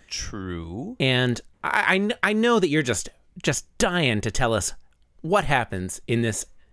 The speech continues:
Speaker 2: issue of Garfield.
Speaker 1: John, in today's Garfield, it's Garfield, but only in a tree.
Speaker 2: Factual.
Speaker 1: Yeah, I mean, that's, and it's another theme week,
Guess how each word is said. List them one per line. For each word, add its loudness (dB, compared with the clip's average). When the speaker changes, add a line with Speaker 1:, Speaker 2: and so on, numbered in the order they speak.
Speaker 2:
issue 2
of 0
Garfield. -4
Speaker 1:
John, 4
in 2
today's 2
Garfield, 4
it's 0
Garfield, 2
but 4
only 2
in 4
a 4
tree. 0
Speaker 2:
Factual. -2
Speaker 1:
Yeah, -4
I -8
mean, 0
that's, 0
and -4
it's -8
another 0
theme -6
week, -14